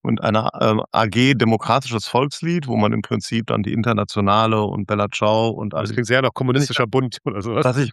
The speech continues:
Speaker 1: ähm, im Kern war das, war derjenige, der das, der diese A G an, an, an unserer Schule machte, war tatsächlich im kommunistischen Bund.
Speaker 2: Mhm.
Speaker 1: Da war wirklich im, im K B und hatte dann auch, ähm, Kontakte zu den frühen Grünen, die in Hessen damals Grüne Liste Hessen hießen. Also die Grünen gab's noch nicht.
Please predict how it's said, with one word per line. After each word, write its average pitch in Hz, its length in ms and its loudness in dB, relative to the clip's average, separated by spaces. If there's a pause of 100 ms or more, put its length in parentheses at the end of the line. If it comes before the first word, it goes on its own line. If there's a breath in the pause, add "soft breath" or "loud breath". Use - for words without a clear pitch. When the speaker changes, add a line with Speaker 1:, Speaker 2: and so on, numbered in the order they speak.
Speaker 1:
ähm, 135 500 4
im 127 180 0
Kern 147 280 2
war 143 140 4
das, 139 280 0
war 123 220 2
derjenige, 117 580 0
der 117 140 0
das, 110 280 0
der 113 140 -2
diese 104 280 -2
A 113 60 0
G 107 180 2
an, 117 180 4
an, 104 160 0
an 113 220 0
unserer 110 260 0
Schule 110 300 0
machte, 117 380 2 (280 loud breath)
war 117 160 2
tatsächlich 135 460 0
im 127 80 -6
kommunistischen 113 580 0
Bund. 147 260 0 (220)
Speaker 2:
Mhm. 113 320 -6 (200)
Speaker 1:
Da 104 80 -4
war 107 140 2
wirklich 107 220 -4
im, 123 180 -2
im 104 180 0
K 104 180 2
B 107 300 2
und - 260 -2
hatte 113 180 0
dann 113 220 0
auch, 113 360 -2
ähm, 104 220 2 (400 loud breath)
Kontakte 120 480 0
zu 120 160 0
den 107 160 2
frühen 113 320 0
Grünen, 117 380 2
die 110 100 0
in 110 120 2
Hessen 107 300 -2
damals 104 300 2
Grüne 127 240 4
Liste 117 300 2
Hessen 101 300 -4
hießen. - 440 -10
Also 101 140 -4
die 101 100 -4
Grünen 104 280 2
gab's 90 280 -2
noch - 140 -8
nicht. - 280 -14